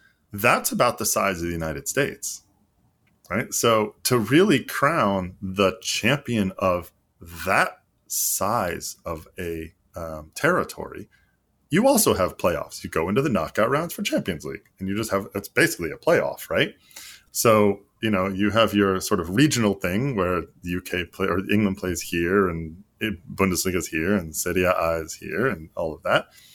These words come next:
But then your best go into a playoff to crown the ultimate champion. So playoffs is, is a long tradition in the United States. And I understand how Europeans and South Americans just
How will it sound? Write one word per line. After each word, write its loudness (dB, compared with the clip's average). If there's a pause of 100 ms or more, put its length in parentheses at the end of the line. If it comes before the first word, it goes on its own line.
(340)
But 2
then 4
your 4
best 2
go 6
into 4
a 0
playoff 0
to -8
crown -4 (140)
the -2
ultimate -6
champion. -10 (240)
So 2 (300)
playoffs 4
is, -2
is 4
a 4
long 4
tradition 0
in -2
the -4
United -6
States. -8 (120)
And -2
I 2
understand 4
how 2
Europeans -4
and -14
South -2
Americans -10
just -16